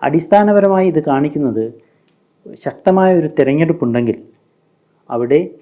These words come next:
വലിയ മാറ്റങ്ങൾ പെട്ടെന്ന് പരിണമിച്ചു വരും എന്നത് തന്നെയാണ്. ഇനി നാം ഈ നായ്ക്കളെ വിവിധങ്ങളായ ആവാസ വ്യവസ്ഥയിൽ പരസ്പരം ഇണചേരാൻ പറ്റാത്ത വിധത്തിൽ വളർത്തുകയാണ് എന്ന് വിചാരിക്കുക. അപ്പോൾ കുറേ വർഷങ്ങൾ കഴിയുമ്പോൾ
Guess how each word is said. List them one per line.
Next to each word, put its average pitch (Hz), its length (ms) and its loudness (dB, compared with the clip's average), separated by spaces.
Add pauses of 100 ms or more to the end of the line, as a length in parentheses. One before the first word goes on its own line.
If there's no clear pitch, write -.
(200)
വലിയ 123 280 0
മാറ്റങ്ങൾ 127 640 -4 (140)
പെട്ടെന്ന് 151 360 -2
പരിണമിച്ചു 117 520 -4
വരും 123 320 -6
എന്നത് 131 340 -4
തന്നെയാണ്. 110 240 -10 (460)
ഇനി 202 360 0 (400)
നാം 175 260 0
ഈ 165 120 -4
നായ്ക്കളെ 139 640 0 (480)
വിവിധങ്ങളായ 185 600 0
ആവാസ 143 460 0
വ്യവസ്ഥയിൽ 113 480 -4 (640)
പരസ്പരം 147 500 0
ഇണചേരാൻ 139 600 2
പറ്റാത്ത 131 360 0
വിധത്തിൽ 117 320 -2
വളർത്തുകയാണ് 117 640 -2
എന്ന് 110 180 -6
വിചാരിക്കുക. 107 720 -10 (100)
അപ്പോൾ 160 200 0
കുറേ 156 400 2
വർഷങ്ങൾ 160 460 0
കഴിയുമ്പോൾ 131 420 0